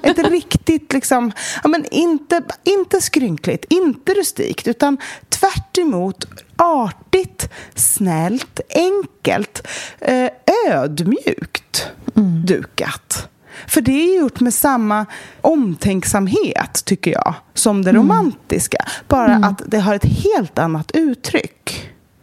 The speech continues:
Speaker 2: Vet du, jag kommer nästan inte ens ihåg när jag dukade med duk senast.
Speaker 1: Nej.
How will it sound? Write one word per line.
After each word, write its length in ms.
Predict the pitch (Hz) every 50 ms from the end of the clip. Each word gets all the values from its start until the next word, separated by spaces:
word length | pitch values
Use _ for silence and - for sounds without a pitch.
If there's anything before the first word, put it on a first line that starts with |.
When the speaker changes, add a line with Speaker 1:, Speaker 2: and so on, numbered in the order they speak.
| - - - -
Speaker 2:
Vet 140 | 226 202
du, 60 | 220 226
jag 340 | 208 190 214 214 226 254
kommer 220 | - - 320 320 311
nästan 380 | 311 277 - - - 202 196
inte 380 | 196 196 190 180 175 - - 180
ens 340 | 175 170 170 170 165 - - -
ihåg 540 | - 185 233 233 220 202 185 185 175 - - -
när 440 | - 190 185 180 180 175 165 165 165
jag 200 | 160 165 165 165
dukade 760 | 160 - 190 175 160 156 - - - 165 170 160 165 165 165 156 - -
med 460 | - 175 170 160 156 160 156 - 165 - - -
duk 500 | - 202 202 196 - - - - - - - - -
senast. 500 | - - 180 175 170 170 170 - - -
Speaker 1:
Nej. 100 | -